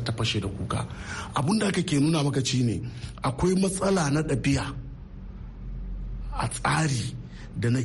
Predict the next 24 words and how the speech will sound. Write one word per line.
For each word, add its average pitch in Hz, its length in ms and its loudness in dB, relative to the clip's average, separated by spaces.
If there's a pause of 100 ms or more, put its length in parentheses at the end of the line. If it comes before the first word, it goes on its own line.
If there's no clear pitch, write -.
iyayen 127 600 4
wa'innan 120 460 2
yaran 117 380 2 (400)
suka 131 240 -2
tarbiyyantar 110 520 0
da 90 100 0
su. - 140 -4 (380)
Akwai 175 360 0
kuma 185 180 4
matsala 190 540 2 (600)
na 131 120 4
gudanarwa 156 840 2 (380)
da 110 140 0
ita 123 300 0
ma 151 160 4
ta 165 140 2
shafi 151 280 2
ɗabi'a 131 380 0 (680)
a - 100 0
tsari, 151 460 2 (1000)
ah, 110 380 2 (100)
game 120 220 2
da 131 80 2
irin 135 320 2